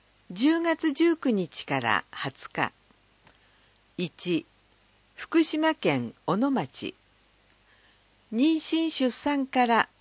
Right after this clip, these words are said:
子育て期にわたる切れ目のない子育て支援策。これらの取り組みは、町長の公約がきっかけで始まり、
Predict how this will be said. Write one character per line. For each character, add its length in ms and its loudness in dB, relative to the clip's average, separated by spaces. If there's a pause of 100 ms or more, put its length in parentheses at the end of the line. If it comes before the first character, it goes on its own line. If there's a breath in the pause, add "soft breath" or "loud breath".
子 100 -6
育 320 2
て 160 0
期 140 -8
に 140 -2
わ 120 2
た 160 0
る 240 -4 (500 soft breath)
切 140 -2
れ 140 2
目 140 2
の 160 2
な 160 4
い 100 2
子 140 -10
育 280 2
て 160 0
支 220 0
援 160 0
策。 440 -10 (1500 soft breath)
こ 80 2
れ 140 4
ら 160 4
の 120 2
取 260 -2
り 40 -20
組 280 0
み 40 0
は、 240 2 (460)
町 220 2
長 260 2
の 160 -2
公 260 2
約 320 0
が 140 2
き 200 -14
っ 60 -20
か 140 -2
け 100 2
で 120 -2
始 280 -6
ま 160 -2
り、 220 -8